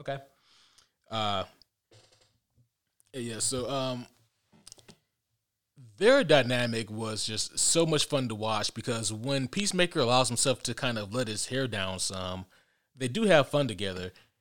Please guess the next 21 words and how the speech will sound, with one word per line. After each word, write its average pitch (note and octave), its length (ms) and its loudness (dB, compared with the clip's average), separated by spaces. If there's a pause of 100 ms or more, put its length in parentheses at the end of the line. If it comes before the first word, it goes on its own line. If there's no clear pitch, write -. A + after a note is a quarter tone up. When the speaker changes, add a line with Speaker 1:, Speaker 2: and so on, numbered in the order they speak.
(200)
Speaker 2:
Like B2+ 160 2
when C#3 180 0
they B2 320 0
pull D#3+ 240 0
out D3+ 140 6
a B2+ 40 0
bunch D3 260 2
of A#2 80 -2
different B2 260 0
guns C3+ 260 0
and A2+ 100 -2
weaponry A#2 420 0
and G#2+ 80 -6
just G#2+ 140 0
start G#2+ 200 2
shooting B2+ 480 2
and G#2+ 160 -4
blowing A#2+ 320 -2
up A#2+ 140 -2
shit. F#2 400 0
Speaker 1:
Mm-hmm. A2 380 -6